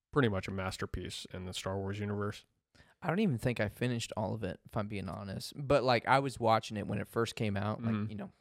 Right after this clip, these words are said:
Speaker 2: it felt like everyone was watching it.
Speaker 1: Oh, yeah.
Speaker 2: Um, like, it was, it was amazing. But I will say I am, like, really far behind on just everything Star Wars.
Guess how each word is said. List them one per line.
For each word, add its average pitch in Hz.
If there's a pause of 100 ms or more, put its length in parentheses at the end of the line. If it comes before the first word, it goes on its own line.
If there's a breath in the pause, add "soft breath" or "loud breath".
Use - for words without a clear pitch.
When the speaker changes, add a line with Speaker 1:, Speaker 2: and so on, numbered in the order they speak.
Speaker 2:
it -
felt 117
like -
everyone -
was -
watching -
it. 90
Speaker 1:
Oh, 120
yeah. 82 (360)
Speaker 2:
Um, 98
like, 92
it 113
was, 110
it 117
was 110
amazing. 101 (480)
But 107 (500)
I 120
will 135
say 110
I 101
am, 95
like, 110
really 104
far -
behind - (160)
on 120
just 104
everything 113
Star -
Wars. 123